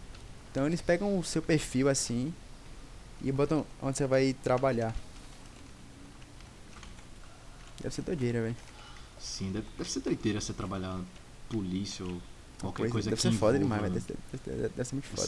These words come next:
Speaker 2: essa, essa área que não é bem, você vai lidar com o ser humano, mas é com a outra face do ser
Speaker 1: A
Speaker 2: humano,
Speaker 1: pior
Speaker 2: tá
Speaker 1: parte, a
Speaker 2: ligado?
Speaker 1: pior parte
Speaker 2: É.
Speaker 1: do ser humano, tá ligado?
Speaker 2: <laughs> A pior,
Speaker 1: Ali.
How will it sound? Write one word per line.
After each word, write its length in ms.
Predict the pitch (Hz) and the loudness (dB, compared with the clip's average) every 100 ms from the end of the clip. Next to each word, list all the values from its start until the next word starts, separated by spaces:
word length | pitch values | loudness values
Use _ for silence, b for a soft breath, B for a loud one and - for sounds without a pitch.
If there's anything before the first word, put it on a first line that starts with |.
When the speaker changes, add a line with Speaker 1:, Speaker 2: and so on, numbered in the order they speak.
| 127 | -2
Speaker 2:
essa, 20 | - - - | -8 -14 -8
essa 160 | - 104 | -2 0
área 200 | 104 104 | 2 0
que 500 | - 101 98 90 87 - - - - | -2 0 2 0 -2 -8 -12 -12 -2
não 80 | 113 | 0
é 40 | |
bem, 360 | 110 131 147 123 | 4 4 4 0
você 220 | 113 113 127 | 0 2 2
vai 140 | 139 | 4
lidar 180 | 131 131 | 4 2
com 100 | - | 2
o 40 | |
ser 240 | 117 143 127 | 2 4 4
humano, 320 | 110 120 139 | 4 4 2
mas 300 | 139 131 117 98 - - | 2 2 0 -2 -10 -10
é 40 | 110 | -8
com 180 | - 123 | 0 6
a 40 | |
outra 240 | 131 139 | 6 6
face 400 | - - 110 - | 0 4 4 4
do 100 | 104 | 0
ser 140 | 101 110 | 0 2
Speaker 1:
A 40 | |
Speaker 2:
humano, 100 | 117 | 6
Speaker 1:
pior 160 | 101 170 | 10 10
Speaker 2:
tá 60 | - | 12
Speaker 1:
parte, 180 | 127 127 | 10 10
a 40 | 127 | 6
Speaker 2:
ligado? 60 | 151 | 6
Speaker 1:
pior 120 | 160 | 6
parte 200 | 135 120 | 8 6
Speaker 2:
É. 20 | |
Speaker 1:
do 60 | 127 | 6
ser 120 | 135 | 4
humano, 200 | 123 117 | 4 4
tá 80 | 113 | 4
ligado? 200 | 113 117 - | 4 6 4
Speaker 2:
<laughs> 80 | - | 2
A 40 | |
pior, 140 | 117 123 | 4 6
Speaker 1:
Ali. 300 | 117 117 | 6 4